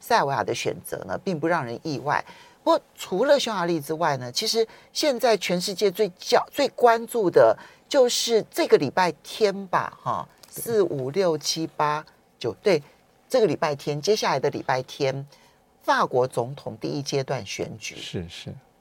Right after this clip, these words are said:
Speaker 1: 马克宏跟极右派的雷朋，那个民调只差五个百分点，二十七，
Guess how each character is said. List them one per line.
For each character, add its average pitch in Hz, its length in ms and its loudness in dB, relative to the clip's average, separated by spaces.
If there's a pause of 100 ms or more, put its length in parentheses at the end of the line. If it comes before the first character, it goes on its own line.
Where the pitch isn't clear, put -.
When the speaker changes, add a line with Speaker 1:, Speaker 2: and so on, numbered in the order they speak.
Speaker 1:
马 180 120 -6
克 302 260 -4
宏 185 360 -4
跟 240 260 -4
极 190 240 -6
右 240 220 2
派 - 340 -6
的 175 180 -2
雷 156 280 0
朋， 151 360 -6 (960)
那 285 120 2
个 269 200 6
民 214 220 -2
调 285 220 4
只 - 240 -8
差 233 240 -4 (100)
五 185 100 -2
个 170 160 -2
百 143 200 0
分 180 260 -6
点， - 260 2
二 269 120 6
十 226 80 2
七， - 180 -4